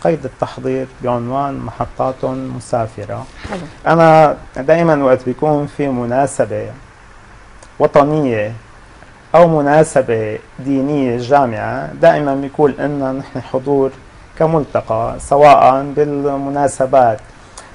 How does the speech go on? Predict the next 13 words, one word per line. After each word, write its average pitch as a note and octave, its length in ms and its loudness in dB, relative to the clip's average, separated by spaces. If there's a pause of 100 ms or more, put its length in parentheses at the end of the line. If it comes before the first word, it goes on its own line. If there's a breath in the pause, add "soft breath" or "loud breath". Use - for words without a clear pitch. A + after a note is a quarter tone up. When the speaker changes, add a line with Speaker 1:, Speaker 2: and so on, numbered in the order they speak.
(200 loud breath)
Speaker 1:
الوطنية D#3 800 4
أو E3+ 320 2
المناسبات C#3 920 2
الثقافية C3 1080 -2 (380)
اللي C#3 560 -10 (200)
بتكون D3 200 -6
متغطي C3+ 460 -6
مساحة A#2+ 440 -8
سوريا. A2 540 -12 (520 soft breath)
وعندي E3 420 4
قصائد C3+ 540 4
شعرية C3 600 0
Speaker 2:
نعم. C3+ 160 -4